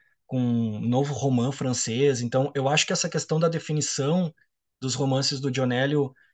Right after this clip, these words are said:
é uma coisa que instiga, né? Como a gente,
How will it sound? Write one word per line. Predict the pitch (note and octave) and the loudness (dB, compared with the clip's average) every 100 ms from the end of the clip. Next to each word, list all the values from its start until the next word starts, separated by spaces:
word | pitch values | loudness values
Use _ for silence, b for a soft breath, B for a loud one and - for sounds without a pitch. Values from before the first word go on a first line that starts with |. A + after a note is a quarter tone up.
| - | -6
é | C3+ | 0
uma | E3 D#3+ | 2 4
coisa | D#3+ D#3 | 4 4
que | D#3 D3+ | 0 -2
instiga, | C#3+ - D3+ G3 G3+ | 0 2 2 4 2
né? | D3 C#3+ C#3+ C3 - | 2 0 -2 -4 -4
Como | C#3+ D3 | -2 -2
a | |
gente, | C#3+ C#3 | -2 -6